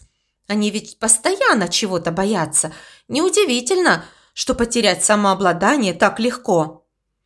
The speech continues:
"На улице кто-то закрасил красным плакаты",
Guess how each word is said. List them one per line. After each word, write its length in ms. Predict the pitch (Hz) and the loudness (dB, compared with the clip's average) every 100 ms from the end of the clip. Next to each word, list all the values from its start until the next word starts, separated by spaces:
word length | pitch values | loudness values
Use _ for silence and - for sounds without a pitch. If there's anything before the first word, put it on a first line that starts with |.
| _ - | _ -4
"На 260 | 247 247 | 2 4
улице 600 | 254 320 330 311 - 196 - - | 4 2 0 0 0 0 -4 -20
кто-то 380 | - - 339 311 | -12 -6 0 2
закрасил 720 | - 294 277 302 403 - 247 254 | 4 0 0 0 0 0 -2 -2
красным 560 | 277 285 285 320 311 | 0 0 0 -2 -2
плакаты", 920 | 311 359 - 392 285 220 - 165 160 | -2 -2 -2 -2 -2 -4 -8 -10 -10